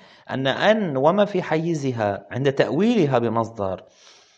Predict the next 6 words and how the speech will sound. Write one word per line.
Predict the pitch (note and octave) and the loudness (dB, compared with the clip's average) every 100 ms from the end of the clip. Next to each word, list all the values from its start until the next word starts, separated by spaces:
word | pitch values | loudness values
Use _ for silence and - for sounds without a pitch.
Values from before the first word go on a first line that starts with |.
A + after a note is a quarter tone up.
| _ _ _ _ _ _ _ _ _ _ - | _ _ _ _ _ _ _ _ _ _ 0
لا | B2 F#3+ | 6 6
يأخذان | G#3+ - F3+ F#3+ - | 6 2 2 2 0
حكم | F3+ D#3+ | -6 -4
المصدر | D3 D#3 F#3 D3 E3 D#3 | -2 0 -2 4 4 4
الذي | C3+ C#3+ E3+ F3+ | 0 2 2 2
يؤول | D#3 D#3+ G#3+ F#3 F#3+ G#3+ G3+ | 0 4 4 6 6 6 2